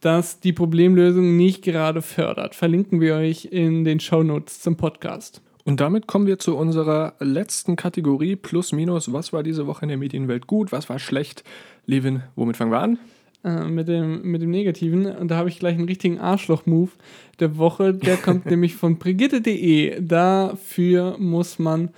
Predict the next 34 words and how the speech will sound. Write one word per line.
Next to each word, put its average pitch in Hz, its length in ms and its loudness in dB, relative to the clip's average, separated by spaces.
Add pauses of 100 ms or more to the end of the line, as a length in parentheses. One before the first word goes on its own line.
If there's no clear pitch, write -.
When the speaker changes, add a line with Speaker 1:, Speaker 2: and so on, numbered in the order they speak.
(240)
Speaker 1:
aber 160 160 2
erstmal 175 420 0
ein 180 120 2
paar 165 160 4
weiter, 175 560 2
ein 175 120 2
paar 170 140 2
weitere 175 280 2
Tage 175 340 2
in 175 200 -2
die 170 80 -2
Vergangenheit 165 520 2
gehen. 170 400 2 (380)
Äh, 160 340 0
eine 170 180 4
große 175 400 2
Diskussion 185 360 2
ist 190 100 0
da 180 80 2
zurzeit 180 480 0
die 175 240 2 (240)
Reform 170 540 2
des 175 160 2
Paragraphen 156 680 0
zweihundertneunzehn 147 840 -2
a 156 460 -2 (420)
im 160 120 0
Strafgesetzbuch. 160 840 -4 (100)
Also 156 240 -4
dieser, 147 400 -2
ähm, 151 540 -6 (500)
dass - 160 -6
man 156 340 -2
wirbt 196 440 6